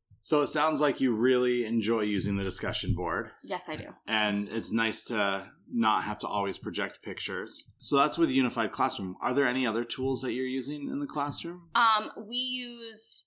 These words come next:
Speaker 2: for our math centers, they have a variety of technology choices that they have to do. They have a chart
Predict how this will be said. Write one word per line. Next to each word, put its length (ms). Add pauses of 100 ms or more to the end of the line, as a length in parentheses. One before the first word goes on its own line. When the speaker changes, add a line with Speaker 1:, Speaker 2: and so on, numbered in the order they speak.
(100)
Speaker 2:
for 140
our 160
math 380
centers, 540
they 80
have 160
a 60
variety 1040
of 200 (140)
technology 560
choices 480
that 160
they 80
have 240
to 80
do. 340
They 140
have 220
a 320
chart 320